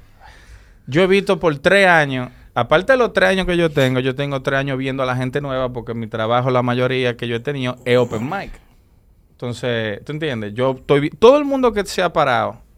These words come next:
nuevo de los últimos, ponte tu año y medio, ha pasado por donde mí, porque eran o los Reales Colmados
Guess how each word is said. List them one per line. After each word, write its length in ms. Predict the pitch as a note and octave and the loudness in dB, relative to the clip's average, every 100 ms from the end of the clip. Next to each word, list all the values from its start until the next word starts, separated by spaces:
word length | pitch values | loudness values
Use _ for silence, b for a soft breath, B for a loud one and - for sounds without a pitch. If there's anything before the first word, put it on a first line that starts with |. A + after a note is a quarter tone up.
| _ _ _ _ - | _ _ _ _ -4
nuevo 600 | C3 D3+ E3+ E3 C3 B2 | 0 2 2 2 2 0
de 140 | A#2+ | 0
los 140 | B2 | 0
últimos, 760 | C3 D3+ D#3 E3 D#3+ D3+ C#3 B2 | 0 -2 -4 -4 -2 -2 -4 -6
ponte 260 | C#3 C3+ C3 | -10 -12 -10
tu 180 | C3+ | -6
año 160 | C#3 C#3 | -6 -4
y 20 | |
medio, 480 | B2+ B2 A2+ G#2 G#2+ - - | -4 -2 -2 -4 -8 -6 2
ha 140 | B2 | 4
pasado 420 | C#3 B2+ C3+ C3 | 4 4 4 2
por 180 | B2+ B2 | 0 -4
donde 280 | A#2+ A#2 G#2+ | -4 -6 -6
mí, 240 | A2+ G2+ - | -6 -8 -12
porque 220 | A2 G#2 | -12 -8
eran 200 | A2+ A#2+ A#2+ | -4 -4 -4
o 60 | |
los 100 | A2+ | -4
Reales 280 | A#2 D3 G#3 | -2 -2 -2
Colmados 480 | A3 A3 G#3 G3 | -4 -2 0 0